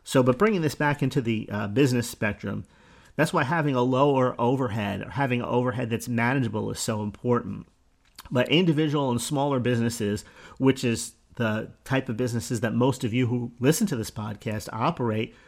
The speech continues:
you couldn't really be in a better position right now to pick up the slack, depending on what you're selling,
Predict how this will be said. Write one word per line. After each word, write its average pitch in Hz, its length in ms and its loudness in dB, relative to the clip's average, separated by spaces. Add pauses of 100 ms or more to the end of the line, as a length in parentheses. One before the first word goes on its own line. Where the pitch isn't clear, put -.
(360)
you 175 160 6
couldn't 202 480 2
really 160 300 2
be 151 300 0
in 117 120 -2
a 113 120 -2
better 135 380 2
position 127 720 -2
right 117 260 0
now 110 400 -4 (320)
to 139 160 0
pick 135 260 -4
up 127 220 -2
the 117 80 -4
slack, 117 380 -2
depending 196 340 0
on 175 100 2
what 170 140 2
you're 160 100 0
selling, 113 600 0